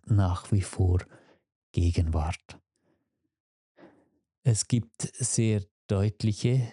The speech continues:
sehr starke Traumata, so dass es ganz klar ist und wir bewusst merken, ich bin traumatisiert, was in der Regel auch zur Folge hat,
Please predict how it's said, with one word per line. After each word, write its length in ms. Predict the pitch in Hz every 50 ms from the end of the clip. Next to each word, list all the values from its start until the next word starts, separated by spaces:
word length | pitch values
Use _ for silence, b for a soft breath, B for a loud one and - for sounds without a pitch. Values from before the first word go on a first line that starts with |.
| -
sehr 320 | - - - - 110 98 92
starke 680 | - - - - 87 87 92 95 - - - 113 -
Traumata, 760 | - 104 98 92 98 101 104 110 113 - - 117 110 117 117 - _ _ _ _ _ _ _ _ _ _ _ _ _ _ _ _ _ _ _ _ _ _ _ B B B B B B B B
so 640 | - - - - 101 101 98 95 92 90 87 87 87 82
dass 280 | - 95 85 87 - -
es 380 | 90 85 - - - - -
ganz 320 | - 90 87 85 82 - -
klar 360 | - - 95 87 85 85 82
ist 300 | 104 104 - - - -
und 240 | 92 90 92 - - -
wir 220 | - 95 92 87 - -
bewusst 560 | - 104 98 95 104 107 110 - - - - 90
merken, 480 | 90 92 98 98 - _ - 117 117
ich 260 | - 120 113 - -
bin 180 | - 104 95 92
traumatisiert, 1120 | - - 95 92 92 92 90 - - - - 101 - - 127 127 139 143 - - _ - B B B B B B B B B B B B B B _ _
was 240 | - 101 92 90 -
in 100 | 104 92
der 100 | 92 92
Regel 440 | 90 92 101 - 113 104 104 104 - - _
auch 220 | - 117 98 90
zur 160 | - - 110 92
Folge 460 | - - 92 92 92 - 95 87 90
hat, 420 | 92 87 - - - - - -